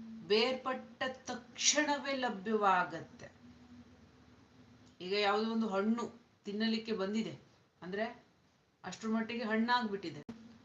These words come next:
ಆ ಸಂದರ್ಭದಲ್ಲಿ ಸಿಪ್ಪೆಯನ್ನ ಬೇರ್ಪಡಿಸಿದರೆ ಹಣ್ಣನ್ನ ತಿನ್ನಬಹುದು, ಅಂದ್ರೆ ಯೋಗ್ಯ ಸ್ಥಿತಿ.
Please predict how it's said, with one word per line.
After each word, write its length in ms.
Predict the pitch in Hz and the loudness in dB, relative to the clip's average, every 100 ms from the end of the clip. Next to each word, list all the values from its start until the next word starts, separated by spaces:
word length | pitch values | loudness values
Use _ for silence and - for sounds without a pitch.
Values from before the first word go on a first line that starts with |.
| - | 0
ಆ 120 | 208 | 2
ಸಂದರ್ಭದಲ್ಲಿ 960 | 220 226 240 247 240 254 240 - - 254 | 2 0 -2 0 0 0 -2 -10 -8 -8
ಸಿಪ್ಪೆಯನ್ನ 880 | - 226 - 254 254 247 247 247 262 | -6 -10 -6 0 0 0 -4 -4 0
ಬೇರ್ಪಡಿಸಿದರೆ 680 | 226 240 233 233 220 233 240 | 2 2 0 -2 -2 -2 0
ಹಣ್ಣನ್ನ 600 | 202 202 226 233 226 240 403 - - - | 0 2 2 2 0 0 -2 -6 -20 -8
ತಿನ್ನಬಹುದು, 680 | 220 214 208 180 185 175 143 - - - _ _ _ _ _ _ | -4 -2 -2 -2 -6 -8 -12 -16 -20 -20 _ _ _ _ _ _
ಅಂದ್ರೆ 460 | 165 196 269 - - - - | -4 -2 -2 -4 -14 -20 -12
ಯೋಗ್ಯ 320 | 185 202 170 180 | 0 2 2 -6
ಸ್ಥಿತಿ. 300 | - 143 | -8 -14